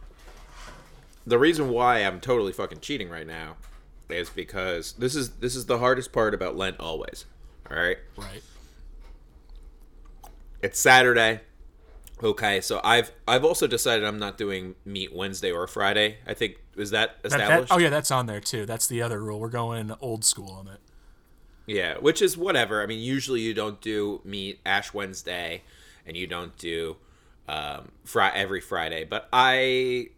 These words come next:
Speaker 1: have done some years where I'll do both Wednesday and Friday, so that's kinda my, that's my, my back lying kinda normal.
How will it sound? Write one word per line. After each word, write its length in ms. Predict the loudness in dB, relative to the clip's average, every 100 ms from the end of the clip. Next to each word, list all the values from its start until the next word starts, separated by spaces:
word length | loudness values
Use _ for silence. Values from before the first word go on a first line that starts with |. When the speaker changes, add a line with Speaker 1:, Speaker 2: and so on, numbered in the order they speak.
| -10
Speaker 1:
have 500 | -2 0 0 -4 -2
done 280 | 0 0 -4
some 320 | -4 -4 -4
years 380 | -6 -4 -4 -2
where 160 | 0
I'll 160 | 0 -2
do 280 | -2 -2 -2 0
both 360 | 0 0 -4 -8
Wednesday 320 | -8 -2 -2
and 100 | -2
Friday, 320 | 0 0 0
so 140 | -2 -2
that's 180 | -4
kinda 200 | -4 -6
my, 220 | -4 -6 -8 -16 -20 -20 -20 _ _ -12
that's 160 | -8 -4
my, 240 | 0 -2 -2
my 160 | -6 -8
back 440 | -4 -2 -2 -2
lying 460 | -8 -8 -6 -6 -8
kinda 320 | -10 -10 -10
normal. 480 | -12 -14 -12 -12 -14